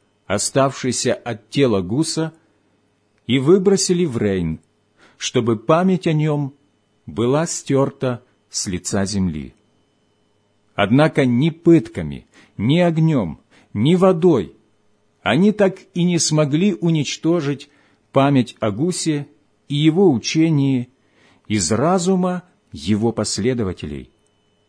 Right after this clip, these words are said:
Благодаря последователям Гуса его учение и память о нем распространялись по всему миру.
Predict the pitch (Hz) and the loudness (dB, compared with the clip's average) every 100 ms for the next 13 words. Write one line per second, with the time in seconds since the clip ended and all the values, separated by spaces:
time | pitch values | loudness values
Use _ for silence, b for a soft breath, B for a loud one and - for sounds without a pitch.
0 | _ _ _ _ _ 76 95 117 127 147 | _ _ _ _ _ -6 -2 0 2 2
1 | 160 160 135 - 147 175 160 143 143 120 | 2 0 -4 -2 0 0 0 -2 -2 0
2 | 107 104 170 170 95 65 b b b b | 0 0 -2 -2 -8 -12 b b b b
3 | _ 82 139 190 196 - 190 196 190 180 | _ -4 2 2 2 0 0 2 4 2
4 | - 156 - 180 185 170 - - 127 135 | 0 -4 -2 0 2 0 -4 -4 0 0
5 | 180 143 87 b b b 120 135 - 147 | 0 0 -4 b b b -2 -2 0 0
6 | 139 - 131 147 160 151 127 - - _ | 0 0 2 4 2 0 -2 -8 -14 _
7 | _ 123 110 - 135 127 123 117 98 78 | _ -4 -2 0 4 4 4 2 0 -4
8 | 62 | -10